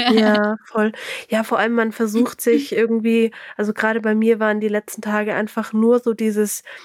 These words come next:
Speaker 1: „Wie wird das sein? Wie wird sich das anfühlen?“ Und auf einmal ist es so,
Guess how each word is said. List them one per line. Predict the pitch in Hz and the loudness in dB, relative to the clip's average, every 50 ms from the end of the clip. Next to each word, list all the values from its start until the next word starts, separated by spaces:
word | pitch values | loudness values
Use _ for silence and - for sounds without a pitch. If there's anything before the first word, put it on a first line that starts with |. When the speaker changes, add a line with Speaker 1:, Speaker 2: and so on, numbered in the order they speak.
| - _ _ _ _ | -20 _ _ _ _
Speaker 1:
„Wie | - 226 233 208 | -2 0 0 0
wird | 208 226 226 - | 0 -2 -2 -2
das | 220 190 - - | -4 -4 -2 -2
sein? | 220 214 214 220 226 233 214 | 0 0 2 0 0 -2 -4
Wie | 214 202 208 | -6 -8 -8
wird | - 214 - | -8 -10 -8
sich | - 208 - | -12 -12 -8
das | - - - | -8 -8 -4
anfühlen?“ | - - 208 226 262 - - - 233 220 220 | -2 -2 0 0 -2 -2 0 0 0 2 2
Und | 214 214 220 | 2 0 0
auf | 220 - | -2 -2
einmal | - 214 220 220 220 220 | -2 -2 0 0 0 -2
ist | 214 | -2
es | 220 208 - - | -4 -8 -4 0
so, | 226 214 208 208 | 2 2 2 0